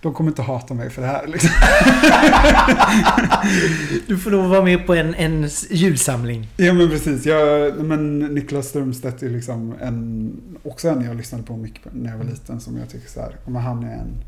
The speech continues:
Speaker 1: riktigt grym låtskrivare och artist, så att man vill inte heller gå in och förstöra något. <laughs> Men jag kände så här, ja, nej, men jag gillar den versionen vi
Speaker 2: Ja.
Speaker 1: fick till.
Speaker 2: Mm, spännande. Ja,
Speaker 1: Mm.
Speaker 2: då har vi yt-, ännu mer att se fram emot.
Speaker 1: Ja.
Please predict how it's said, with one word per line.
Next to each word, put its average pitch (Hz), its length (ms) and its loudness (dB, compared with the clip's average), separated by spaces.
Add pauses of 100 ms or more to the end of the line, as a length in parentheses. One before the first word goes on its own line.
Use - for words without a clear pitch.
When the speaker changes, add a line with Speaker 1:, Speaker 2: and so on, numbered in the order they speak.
(240)
Speaker 1:
riktigt 120 400 -16
grym 113 380 -10
låtskrivare 117 540 -12
och 117 140 -14
artist, - 300 -18
så - 80 -14
att - 180 -18 (580)
man 135 140 -8
vill 139 100 -4
inte 131 200 -6
heller 131 180 -6
gå 127 140 -6
in 117 180 -4
och 110 120 -10 (640)
förstöra 120 520 -8
något. 113 300 -16 (360)
<laughs> - 460 0 (680)
Men 160 80 4
jag 165 120 6
kände 160 280 4
så 151 120 2
här, 135 180 0
ja, 233 160 -4 (100)
nej, 247 140 -2
men 277 200 -2
jag 233 120 0
gillar 165 240 0
den 135 180 -4
versionen 117 400 -8
vi 110 160 -10
Speaker 2:
Ja. 101 180 -12 (440)
Speaker 1:
fick 127 200 -14
till. - 160 -20 (680)
Speaker 2:
Mm, 139 340 -10
spännande. 131 1000 -10 (120)
Ja, 165 180 -2
Speaker 1:
Mm. 143 200 -6
Speaker 2:
då 170 60 -12
har 170 140 -6
vi 190 180 -8 (100)
yt-, 202 420 -12
ännu 180 220 -4
mer 143 380 -4
att 151 80 -14
se 143 120 -8
fram 127 180 -8
emot. 123 180 -12
Speaker 1:
Ja. 156 200 -2